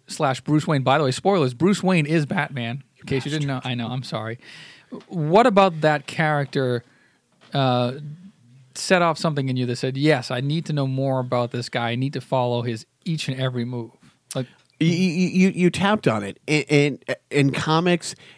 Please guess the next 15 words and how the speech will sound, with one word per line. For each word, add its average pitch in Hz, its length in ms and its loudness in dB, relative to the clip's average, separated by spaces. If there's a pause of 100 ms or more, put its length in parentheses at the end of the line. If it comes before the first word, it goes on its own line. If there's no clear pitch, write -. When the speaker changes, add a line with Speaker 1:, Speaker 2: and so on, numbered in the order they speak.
(120)
Speaker 2:
and 147 100 4
even 151 200 6
today. 139 480 4 (120)
And 131 120 2
again, 127 440 2 (360)
what 143 160 2
the 143 100 4
Marvel 175 420 6
Cinematic 147 460 2
Universe 135 440 4
is 127 120 0
the 127 80 -2
last 120 260 2
ten 120 220 0
years 113 400 2